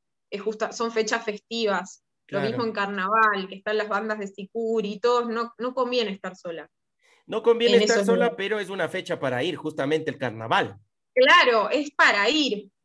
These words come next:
Speaker 1: está buenísimo. Yo fui sola y en el medio conocí gente y,
Speaker 2: Claro.
Speaker 1: bueno, fui acompañada al carnaval, pero la verdad que la pasás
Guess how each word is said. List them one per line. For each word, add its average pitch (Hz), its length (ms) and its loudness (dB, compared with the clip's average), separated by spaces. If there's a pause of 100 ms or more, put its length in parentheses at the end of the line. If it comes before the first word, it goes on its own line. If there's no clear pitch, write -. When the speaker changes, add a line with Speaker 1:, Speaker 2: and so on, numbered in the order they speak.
(100)
Speaker 1:
está 220 380 0
buenísimo. 233 680 -4
Yo 254 220 -2
fui 302 180 -4
sola 339 500 4
y 269 60 -2
en 220 80 -2
el 214 120 -4
medio 262 240 -2
conocí 214 360 -8
gente 254 400 -2
y, 254 140 -2
Speaker 2:
Claro. 147 260 0
Speaker 1:
bueno, 120 80 -8
fui 220 100 -2
acompañada 220 600 -4
al 208 60 -8
carnaval, 208 540 -2
pero 196 200 -4
la 175 160 -10
verdad 185 260 -4
que 233 80 -4
la 202 140 -4
pasás 190 280 -8